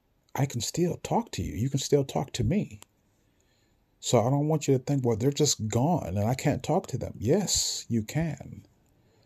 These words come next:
And I feel like a lot of people feel that way, like, "Well, they're gone. We can't talk to them no more." Yes, you can. There's,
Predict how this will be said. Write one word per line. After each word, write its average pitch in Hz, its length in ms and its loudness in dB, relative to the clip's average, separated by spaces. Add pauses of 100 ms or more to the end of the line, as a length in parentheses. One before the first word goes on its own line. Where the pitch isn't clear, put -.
(580)
And 101 140 0
I 101 60 2
feel 123 220 4
like 117 320 2
a 101 60 0
lot 110 200 4
of 113 80 0
people 95 240 0
feel 170 260 4
that 117 180 0
way, 92 180 2
like, 90 500 -2 (420)
"Well, 110 340 2
they're 127 120 0
gone. 139 360 2
We 127 60 -2
can't - 260 -4
talk 196 220 -2
to 135 100 2
them 92 180 0
no 78 80 -4
more." 76 300 -8
Yes, 123 340 -4
you 139 80 0
can. 139 520 -6 (2000)
There's, 139 720 4